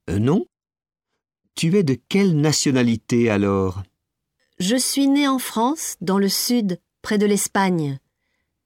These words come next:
Speaker 2: Mes parents sont tous les deux français, donc moi aussi. Mais j'habite au Togo depuis cinq ans.
Speaker 1: Et pourquoi es-tu venue habiter au Togo ?
Speaker 2: En France,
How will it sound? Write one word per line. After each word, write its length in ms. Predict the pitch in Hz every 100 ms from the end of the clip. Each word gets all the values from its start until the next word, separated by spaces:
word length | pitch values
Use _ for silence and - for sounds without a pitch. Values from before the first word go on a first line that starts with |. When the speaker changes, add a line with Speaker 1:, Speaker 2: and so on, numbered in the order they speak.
| _ -
Speaker 2:
Mes 200 | 214 220
parents 440 | 233 233 214 254
sont 320 | 247 - 208
tous 160 | 202 302
les 160 | 302 233
deux 160 | 240
français, 560 | 220 - 208 - 170 170 _ _ -
donc 320 | 170 208 202
moi 160 | 226 247
aussi. 460 | 285 - 214 208 - _ _ _ _ _ _ 190
Mais 400 | 202 202 202 190
j'habite 480 | 196 196 247 285
au 80 | 240
Togo 520 | 214 220 208 262 320 - -
depuis 480 | 190 220 208 233
cinq 400 | 214 - 254 247
ans. 180 | 185 160 - _ _ _ _ _ _ _ _ -
Speaker 1:
Et 140 | 123 117 -
pourquoi 580 | 175 - - - 202 190
es-tu 400 | 135 - 123 113
venue 420 | 113 127 131 127
habiter 540 | 131 127 127 - 190
au 100 | 156
Togo ? 520 | 113 120 104 107 110 - _ _ _ _ _ _ -
Speaker 2:
En 100 | 226
France, 600 | - - 294 392 - -